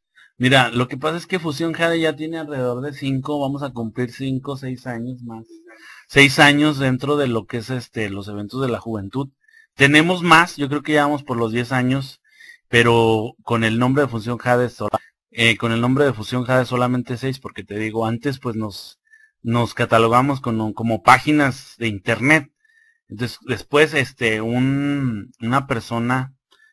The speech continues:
este, me dio la idea de formar una organización socia-, una organización social sin fines de lucro.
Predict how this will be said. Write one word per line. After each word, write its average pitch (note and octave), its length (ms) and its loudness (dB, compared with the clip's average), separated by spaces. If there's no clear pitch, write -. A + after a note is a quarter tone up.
este, G#2+ 460 -6
me A2 240 -4
dio A#2+ 400 6
la C3+ 160 6
idea A#2+ 380 4
de A#2+ 80 0
formar A2 300 -2
una A#2+ 160 0
organización G#2 600 -6
socia-, A2+ 260 -14
una A#2 200 2
organización G#2+ 600 -2
social A#2 380 -2
sin A2+ 180 -4
fines A2 300 -6
de A2+ 120 0
lucro. C3+ 540 2